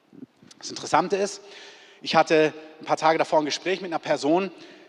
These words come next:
die das miterlebt hat, wie der Heilige Geist so wirkt und da ihre Anfragen hatte, ob es sich wirklich so verhält. Und habe ich der Person das eben erklärt, ein bisschen,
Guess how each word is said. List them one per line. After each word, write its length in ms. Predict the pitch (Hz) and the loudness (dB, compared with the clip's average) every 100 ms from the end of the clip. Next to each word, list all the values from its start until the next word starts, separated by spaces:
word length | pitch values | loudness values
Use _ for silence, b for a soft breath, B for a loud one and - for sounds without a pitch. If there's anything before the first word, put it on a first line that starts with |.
| - | -12
die 480 | 160 170 170 165 - - - _ _ _ | -4 -2 -2 -4 -6 -18 -20 _ _ _
das 220 | - - | -12 -6
miterlebt 480 | - 196 185 185 185 | -2 2 4 4 4
hat, 160 | 180 - | -4 -4
wie 80 | 165 | -4
der 140 | 151 | 0
Heilige 200 | 151 147 | 0 0
Geist 320 | 139 147 - | 0 0 -2
so 140 | 156 131 | -4 4
wirkt 240 | 202 202 | 4 4
und 100 | 160 | 2
da 160 | 151 147 | 4 4
ihre 300 | 160 143 - | 2 0 0
Anfragen 580 | 190 208 - 170 165 | 0 -2 -2 -2 -2
hatte, 240 | 175 180 196 | -2 -2 -2
ob 140 | 151 | -4
es 100 | 147 | -6
sich 180 | 180 - | -10 -6
wirklich 300 | 165 - 156 | -6 -6 -8
so 140 | - 147 | -6 -4
verhält. 480 | 131 117 147 240 | -4 0 2 2
Und 100 | 170 | -2
habe 140 | 120 110 | -6 -6
ich 140 | - | -8
der 100 | - | -8
Person 260 | 110 110 113 | -6 -4 -6
das 120 | 101 | -6
eben 160 | 127 131 | -6 -6
erklärt, 460 | - 170 180 185 | -2 2 2 0
ein 60 | 139 | -2
bisschen, 320 | 139 - 143 | -4 -4 -6